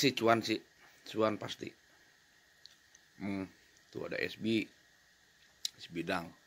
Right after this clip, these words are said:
collab J one, Adidas, dan lain-lain lah ya. Biasanya mix dalam satu i-, eh, bal ini.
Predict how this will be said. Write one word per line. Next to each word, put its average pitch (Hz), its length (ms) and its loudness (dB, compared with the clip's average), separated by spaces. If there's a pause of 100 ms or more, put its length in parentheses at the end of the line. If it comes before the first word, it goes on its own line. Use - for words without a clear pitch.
(140)
collab 82 240 -8 (1400)
J - 160 -2
one, 123 400 4 (2250)
Adidas, 101 560 4 (560)
dan 98 240 0
lain-lain 101 400 4
lah 104 160 4
ya. 127 60 -2 (1080)
Biasanya 110 320 2
mix 113 320 2 (800)
dalam 101 240 -2
satu 92 240 -2
i-, - 160 -4 (480)
eh, 92 800 0
bal 92 240 4
ini. 101 240 0